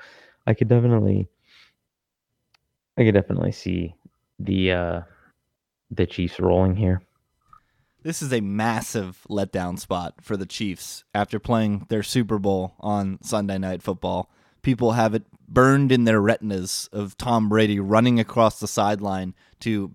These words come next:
Speaker 2: basically pass the torch to Patrick Mahomes with that handshake as the clock hit triple zeros.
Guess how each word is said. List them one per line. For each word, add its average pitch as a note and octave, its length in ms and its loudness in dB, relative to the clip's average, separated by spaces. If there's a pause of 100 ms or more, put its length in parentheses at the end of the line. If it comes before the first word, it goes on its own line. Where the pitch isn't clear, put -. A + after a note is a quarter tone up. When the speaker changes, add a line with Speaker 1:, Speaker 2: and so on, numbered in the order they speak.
Speaker 2:
basically A#2+ 480 -2
pass A#2 380 -4
the A2+ 100 -12
torch A2 500 -2 (300)
to A2 100 -6
Patrick G#2+ 420 -2
Mahomes G#2 640 0 (100)
with G#2+ 160 -2
that G#2+ 160 2
handshake G#2+ 720 -2
as G2+ 200 -2
the G#2+ 80 -8
clock G2+ 340 0
hit G#2 120 -6
triple G2+ 240 -6
zeros. G2 500 -2